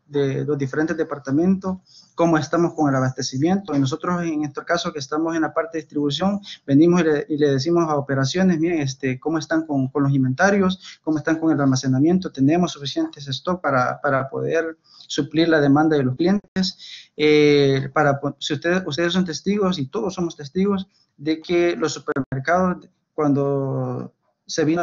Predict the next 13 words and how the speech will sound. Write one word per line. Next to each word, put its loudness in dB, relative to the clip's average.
esto -6
de 0
la, 0
del -6
covid -2
diecinueve, -2
los -6
supermercados -4
se -8
abarrotaron, -4
la -4
gente -6
empezó -6